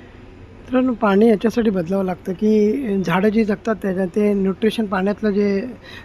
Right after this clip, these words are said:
न्यूट्रिशन असतात, त्याच्यावर जगतात. आणि आपण जर पाणी न-, बदललं नाही, तर त्यातलं न्यूट्रिशन व्हॅल्यू, सोळा सतरा जे न्यूट्रिशन लागतात, पोषक तत्वे, ती सर्व खतम होतात,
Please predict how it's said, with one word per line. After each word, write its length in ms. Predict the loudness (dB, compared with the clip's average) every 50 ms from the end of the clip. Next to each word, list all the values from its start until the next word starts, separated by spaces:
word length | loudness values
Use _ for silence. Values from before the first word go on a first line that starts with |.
| -10 -4
न्यूट्रिशन 520 | -2 -2 -2 -2 -2 -4 -2 -2 -2 -2 -2
असतात, 300 | -2 -4 -8 -10 -12 -12 -12 -18 -20 -20 -20 -20 -20 -20 -14 -10
त्याच्यावर 300 | -8 -6 -2 0 0 0
जगतात. 360 | 0 -2 -6 -10 -8 -8 -8 -8 -8 -6
आणि 180 | -4 -2 -2 -2
आपण 280 | -2 -2 -2 -2 -2 0
जर 100 | 0 -2
पाणी 420 | -2 -4 -4 -2 -2 0 -2 -2 -4 -8 -8
न-, 160 | -8 -8 -6
बदललं 420 | -6 -4 -2 -2 -2 -2 -2 -4
नाही, 120 | -4 -6 -8 -8
तर 60 | -6
त्यातलं 340 | -6 -6 -6 -6 -4 -2 0
न्यूट्रिशन 440 | 0 0 0 -2 -4 -4 -2 -2 -2
व्हॅल्यू, 300 | -2 -2 -2 -4 -6 -10 -12 -16 -20 -20 -20 -20 -20 -14 -8
सोळा 180 | -6 -4 -4 -4
सतरा 260 | -6 -8 -6 -6 -4
जे 140 | -4 -2 -2
न्यूट्रिशन 440 | -2 -4 -4 -6 -8 -8 -8 -8 -6 -8
लागतात, 320 | -8 -10 -10 -10 -12 -10 -10 -10
पोषक 300 | -10 -10 -10 -10 -10 -10
तत्वे, 240 | -10 -10 -10 -12 -12 -6 -4
ती 100 | -4 -4
सर्व 200 | -4 -6 -8 -6 -8
खतम 280 | -10 -8 -6 -6 -6 -6
होतात, 240 | -8 -8 -10 -12